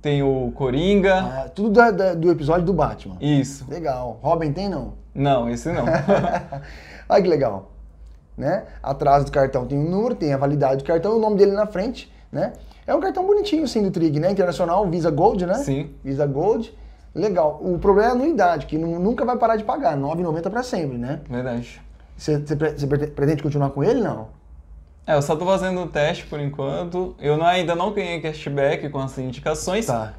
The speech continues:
Speaker 1: mas se eu não ganhar, então eu vou cancelar.
Speaker 2: Porque se você ganhar vinte cashback, você pagaria anuidade, é isso?
Speaker 1: Isso, não, é, pagaria
Speaker 2: É vinte
Speaker 1: em
Speaker 2: anu-,
Speaker 1: vez
Speaker 2: é vinte indicação
Speaker 1: tirar do
Speaker 2: por
Speaker 1: meu
Speaker 2: ano, é
Speaker 1: dinheiro.
Speaker 2: isso?
Speaker 1: Isso.
Speaker 2: Vinte por ano?
Speaker 1: Por ano.
Speaker 2: Então você pagaria anuidade dele.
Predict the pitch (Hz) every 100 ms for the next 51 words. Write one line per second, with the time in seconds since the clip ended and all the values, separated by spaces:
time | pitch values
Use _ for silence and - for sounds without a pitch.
0 | - 147 156 151 170 175 175 185 170 156
1 | 185 202 175 156 156 160 160 156 165 165
2 | 113 - - - 160 147 147 147 151 156
3 | 156 147 139 113 165 202 196 - - 156
4 | 180 180 180 175 180 185 185 139 113 113
5 | 151 143 - - 139 123 120 123 117 131
6 | 117 113 123 123 123 127 151 185 220 165
7 | - 185 180 170 214 196 190 185 151 151
8 | 214 170 143 202 180 139 127 - - -
9 | 135 120 - 120 - - - 170 - 233
10 | 196 131 107 101 139 147 123 127 - -
11 | 127 143 147 151 151 151 156 160 156 151
12 | 123 110